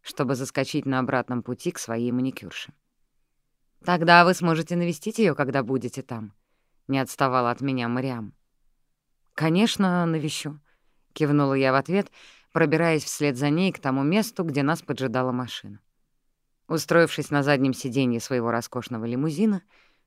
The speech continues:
мы двинулись в обратный путь. «Что вам заказать на ланч?» поинтересовалась у меня Мариам. «Спасибо, ничего.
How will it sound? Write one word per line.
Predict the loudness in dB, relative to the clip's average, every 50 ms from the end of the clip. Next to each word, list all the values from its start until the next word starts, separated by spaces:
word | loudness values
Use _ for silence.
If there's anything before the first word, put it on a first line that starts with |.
| _
мы | 0 0 0
двинулись | 2 2 2 2 2 0 0 -2 -2
в | -4
обратный | -4 -2 -2 -4 -4 -4 -8 -10 -12
путь. | -12 -16 -20 -20 -20 _ _ _ _ _ _ _ _ _ _ _ _ _ _ _ _ _ _ _
«Что | -16 -2 2 4 6 6
вам | 8 6 6
заказать | 4 2 0 -2 0 0 0 0 0
на | 0 0
ланч?» | 0 0 -2 -4 -6 -10 -14 -18 -20 _ _ _ _ _ _ _ _ _ _
поинтересовалась | -4 -4 -4 -4 -4 -8 -6 -4 -2 -2 0 -2 -2 -4 -4
у | -4
меня | -4 -4 -2 -2
Мариам. | -2 -2 -4 -4 -6 -8 -12 -14 -18 _ _ _ _ _ _ _ _ _ _ _ _ _ _ _ _ _ _ _ _
«Спасибо, | -20 -10 -8 -8 -4 -4 -2 0 2
ничего. | 2 2 0 0 -4 -8 -8 -8 -8 -10